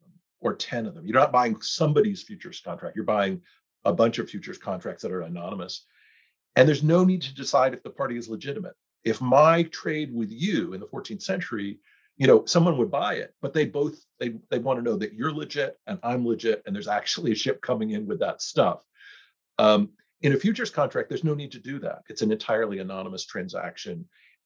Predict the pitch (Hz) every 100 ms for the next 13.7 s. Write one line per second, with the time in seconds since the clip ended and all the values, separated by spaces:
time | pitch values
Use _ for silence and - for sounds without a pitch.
0 | - 110 104 - 135 135 131 160 113 -
1 | 143 104 117 110 147 196 95 87 - 107
2 | 110 101 90 - _ _ - 113 120 107
3 | 98 104 - 113 92 92 - 113 - -
4 | - _ - - 131 135 - - 131 117
5 | 104 127 95 90 - 127 123 110 113 92
6 | 87 - 120 107 92 85 87 - - -
7 | 101 104 101 90 85 101 - - _ _
8 | - 101 120 104 92 87 85 87 78 -
9 | _ _ _ - 92 90 87 85 _ 110
10 | 92 - 107 107 107 107 - - 123 147
11 | - 123 120 - 165 160 131 143 135 120
12 | 120 113 127 - 120 107 143 131 107 -
13 | 120 113 - - 87 - -